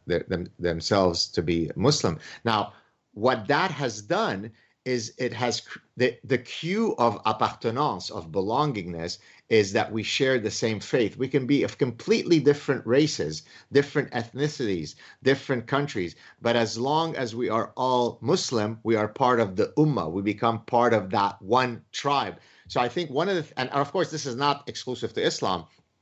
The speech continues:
Certainly, the Abrahamic religions all have that blue team, red team, uh, you know, breakdown. So, so tribal, so what religion has done really well is it, it's taken these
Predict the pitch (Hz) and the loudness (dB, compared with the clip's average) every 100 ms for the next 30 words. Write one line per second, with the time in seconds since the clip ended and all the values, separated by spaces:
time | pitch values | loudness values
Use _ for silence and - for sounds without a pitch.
0 | _ _ _ - - 123 117 110 101 92 | _ _ _ -8 -2 0 0 2 0 -2
1 | - 98 101 90 90 110 113 101 101 95 | -4 -2 0 0 0 0 0 -2 -2 0
2 | 120 104 87 - 117 139 113 85 78 80 | 0 0 -4 0 4 4 2 -2 -2 -4
3 | 82 73 87 90 - 87 80 87 - 90 | -6 -4 -6 -6 -6 -6 0 -2 0 -4
4 | 80 73 - - _ 87 85 80 92 87 | -2 -4 -10 -20 _ 0 2 2 2 0
5 | 73 98 92 90 80 76 - 113 104 - | 4 4 4 2 -2 0 4 6 4 -2
6 | - _ - 107 - 135 147 170 151 143 | -20 _ 0 0 2 4 4 4 2 2
7 | - - 123 120 117 117 139 175 175 135 | -2 -2 0 0 0 0 2 2 0 -2
8 | 120 98 98 151 160 107 110 104 92 92 | -4 -6 -2 -2 -2 -2 -2 0 0 0
9 | 90 85 104 90 98 - 110 - - - | 0 -2 -4 -4 -6 -4 -4 -2 -6 4
10 | 147 147 143 123 104 110 104 | 4 4 0 0 -2 -2 -2